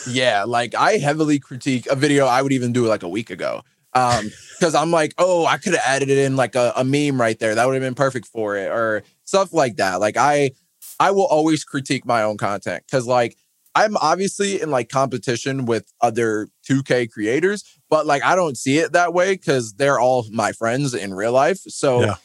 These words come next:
Speaker 1: I just see it as we're all growing together, but I compete with myself all the time.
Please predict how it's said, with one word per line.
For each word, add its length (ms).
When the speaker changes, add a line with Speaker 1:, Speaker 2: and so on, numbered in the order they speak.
Speaker 1:
I 100
just 180
see 140
it 80
as 180
we're 140
all 180
growing 400
together, 480
but 300
I 160
compete 340
with 160
myself 440
all 140
the 80
time. 280